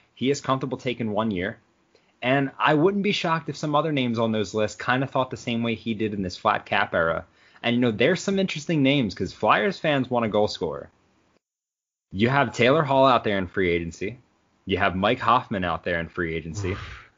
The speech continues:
Speaker 1: You have Evgeny, Evgeny Dadonov out there in free agency.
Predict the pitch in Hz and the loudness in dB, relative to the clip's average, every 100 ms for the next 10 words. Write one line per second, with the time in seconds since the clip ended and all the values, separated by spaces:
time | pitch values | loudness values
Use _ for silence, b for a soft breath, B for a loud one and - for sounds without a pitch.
0 | _ 110 110 113 107 87 113 117 139 127 | _ -4 0 0 0 2 2 2 0 -4
1 | 98 120 135 123 107 113 135 104 90 87 | -2 0 0 0 2 2 2 0 0 0
2 | 82 - 85 80 - 90 85 82 76 - | -2 -4 -6 -8 -6 -4 -2 -4 -8 -10
3 | 85 | -10